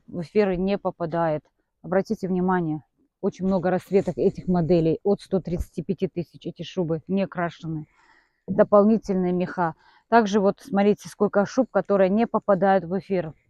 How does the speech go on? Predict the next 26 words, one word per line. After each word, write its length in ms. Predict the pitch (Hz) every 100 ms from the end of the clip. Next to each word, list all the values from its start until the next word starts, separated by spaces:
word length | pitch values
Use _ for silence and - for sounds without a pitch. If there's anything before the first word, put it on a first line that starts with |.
| _ _ _ 196
Мы 160 | 220
все 240 | - 233 214
снимать 420 | 180 190 190 180
вам 140 | 180
не 140 | 185 208
можем. 380 | 196 202 165 156 - - - - - -
От 220 | 104 220 -
сто 180 | 208
тридцати 400 | 190 196 - -
пяти 280 | - 190 208
тысяч 340 | - 214 - 139
эти 240 | - 180
все 140 | - 185
шубы 340 | - 160 165
идут. 220 | 147 160 - - _ _ _ _ _ _ -
В 1040 | - _ _ _ _ _ _ _ - -
нашем 320 | 202 240 220
салоне 400 | - 202 214 214
вас 160 | 190 196
ждут 360 | 170 196 - - -
много 380 | 180 220 214 196
моделей, 460 | 196 180 240 226
которые 520 | 190 190 196 190 185 - - - - _ _ -
на 80 | 185
самом 360 | 214 196 190 190
деле, 420 | 226 220 180